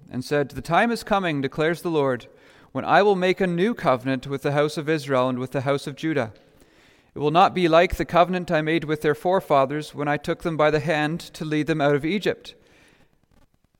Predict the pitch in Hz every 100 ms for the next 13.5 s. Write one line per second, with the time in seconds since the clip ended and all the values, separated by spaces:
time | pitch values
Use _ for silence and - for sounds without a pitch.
0 | - 117 117 - 135 127 110 101 113 110
1 | 110 - 123 117 120 135 120 90 - 120
2 | 120 104 110 - - _ - - - -
3 | - - - 123 104 - 135 131 110 -
4 | - _ _ _ _ _ _ - 151 127
5 | 165 185 185 170 120 151 151 165 - 180
6 | 214 202 143 117 107 _ - 135 123 131
7 | 156 135 131 101 - _ _ _ _ _
8 | _ _ 123 139 160 - 165 160 151 175
9 | 160 120 110 110 113 123 117 - 110 104
10 | 98 - _ _ _ _ _ _ - 117
11 | 190 233 247 214 190 185 180 175 175 175
12 | 165 160 151 165 170 165 147 147 143 127
13 | 127 117 127 127 131